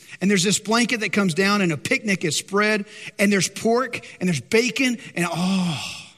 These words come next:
all kinds of great stuff. And he looks at it and he says, "I can't eat it. The bacon smells fantastic, God, but I can't do it. It's unclean." And God tells him what? "Peter, don't call unclean what I've called clean."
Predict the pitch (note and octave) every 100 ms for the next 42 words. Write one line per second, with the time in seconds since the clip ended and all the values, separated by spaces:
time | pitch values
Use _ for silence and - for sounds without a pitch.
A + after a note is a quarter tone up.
0 | - E3 - F3+ D3 B2 D3 F3+ F3+ -
1 | C3 B2+ - _ _ _ _ _ _ _
2 | _ _ - - A#3 A#3+ A#3+ C#4+ - A#3
3 | A#3+ - - A3 G3 A#3+ D#3 - F3+ -
4 | A#3 A#3 A3+ E3+ - - - - E3+ C#3+
5 | A#3+ C4+ A#3 A#3+ A#3+ A3 A3+ G3+ G#3+ G#3+
6 | G#3+ A3 G3 G3+ F#3 D#3+ D#3 G#3+ G#3+ F#3+
7 | F3+ C3+ - - _ _ _ _ _ _
8 | _ _ _ _ _ _ - C4 B3+ A#3
9 | - C4 C4 E3 B2 G#2+ _ - - G3+
10 | A#3 C4+ - B3 G#3+ A3 A3+ E3+ - -
11 | - _ _ _ - A#3+ C#4 C#4+ C4 -
12 | - - _ _ _ _ _ _ _ D#3
13 | C4+ E4+ - B3 A3+ F#3+ A#3+ A3 G#3 -
14 | A#3 G3+ E3 D#3+ F3 E3 - D3+ C#3 -
15 | G#3 D3+ A2 -